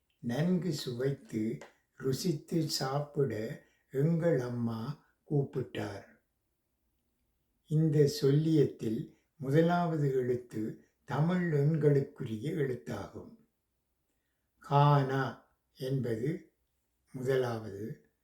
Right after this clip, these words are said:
ஊனா இரண்டாவது, நானா மூன்றாவது, சூனா நாலாவது, டூனா ஐந்தாவது,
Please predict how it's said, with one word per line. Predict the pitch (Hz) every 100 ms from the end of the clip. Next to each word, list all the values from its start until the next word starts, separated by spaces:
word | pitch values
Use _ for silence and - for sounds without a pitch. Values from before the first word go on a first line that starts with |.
| _ _ _ _ _ -
ஊனா | 151 165 151 139 135 - - -
இரண்டாவது, | 135 135 131 127 117 110 101 110 185 - _ _ _ -
நானா | 139 147 147 139 135 135 - -
மூன்றாவது, | 117 131 131 117 113 101 98 107 143 - _ _ _ -
சூனா | 160 175 151 147 135 - _ _ _
நாலாவது, | 127 127 127 113 101 95 95 101 123 - _ _ _ 165
டூனா | 175 170 147 139 113 - _
ஐந்தாவது, | - 131 139 139 123 110 107 92 110